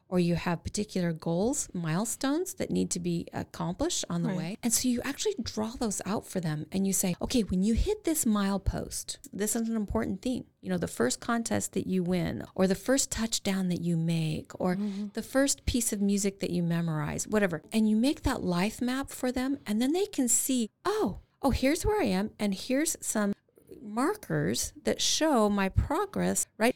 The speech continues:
Speaker 1: Because sometimes we get kind of, you know, in the weeds. We're like, "Okay, so, you know, if you wanna be a great pianist, every day you have to practice for two hours." Okay, but
Speaker 2: Then what happens? Yeah.
Speaker 1: then what happens? How do I
Speaker 2: Right.
Speaker 1: get from that to where I'm going? And so the life map helps actually make a pathway of milestones and goals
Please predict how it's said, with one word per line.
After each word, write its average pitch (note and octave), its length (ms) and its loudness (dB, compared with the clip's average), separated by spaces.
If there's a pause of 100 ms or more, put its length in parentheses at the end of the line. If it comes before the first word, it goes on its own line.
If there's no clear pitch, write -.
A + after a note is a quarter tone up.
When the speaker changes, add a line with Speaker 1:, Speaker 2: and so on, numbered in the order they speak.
Speaker 1:
Because A#3+ 200 4
sometimes C4+ 600 4
we G#3+ 200 6
get - 460 2
kind G#3 200 2
of, F#3 160 0 (120)
you - 260 2
know, G3 120 8
in F#3 160 2
the F3+ 80 6
weeds. G3+ 520 4
We're F3+ 100 2
like, E3+ 180 4
"Okay, A#3+ 280 6
so, F3 200 6 (100)
you F3 140 -10
know, D#3 60 -2
if D3 140 -2
you F3 60 4
wanna G3 140 4
be G#3+ 120 6
a G#3 40 6
great G#3+ 240 4
pianist, G#3+ 480 2
every G#3 220 6
day B3 220 8
you G3+ 160 6
have G3 140 2
to G#3 60 0
practice A3 380 2
for G3 120 0
two G#3+ 280 4
hours." G3 320 4 (160)
Okay, G3+ 380 2
but A3 380 2 (240)
Speaker 2:
Then F#3+ 120 -4
what F#3 120 -6
happens? F#3 460 -10
Yeah. G3+ 80 -10
Speaker 1:
then D#4+ 160 6
what G#3+ 100 2
happens? - 340 -4
How A#3+ 140 0
do D4+ 60 2
I E4 40 0
Speaker 2:
Right. D#4 100 -2
Speaker 1:
get C#4+ 160 -6
from A3+ 220 0
that A3 300 2 (240)
to G#3+ 240 2
where G3+ 160 4
I'm F#3 120 2
going? A#3+ 380 -4 (100)
And A3+ 120 2
so A#3+ 100 4
the A#3 140 4
life D4 360 -2
map G#3 320 2
helps - 440 -2
actually C4+ 220 2
make A#3 200 2
a E3+ 80 0
pathway A#3 680 2
of F3+ 140 0
milestones C4 640 0
and D#4+ 120 -2
goals G3 440 0